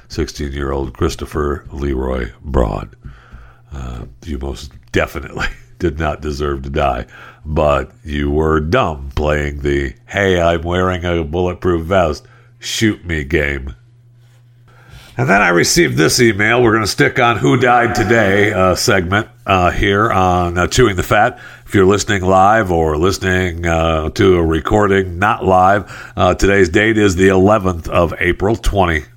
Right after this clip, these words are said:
twenty-two. This email, "Good morning, Jeff. You missed that Bill Fries,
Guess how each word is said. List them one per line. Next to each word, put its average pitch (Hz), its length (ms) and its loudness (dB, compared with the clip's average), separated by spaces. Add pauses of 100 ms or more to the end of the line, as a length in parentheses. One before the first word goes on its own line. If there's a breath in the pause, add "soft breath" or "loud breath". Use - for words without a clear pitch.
twenty-two. 76 1040 0 (300 loud breath)
This 113 200 2
email, 120 420 0
"Good 147 240 2
morning, 170 480 2
Jeff. 117 600 0 (680 loud breath)
You 156 160 6
missed 170 600 0 (160)
that 117 420 0
Bill 196 680 2
Fries, 160 1000 2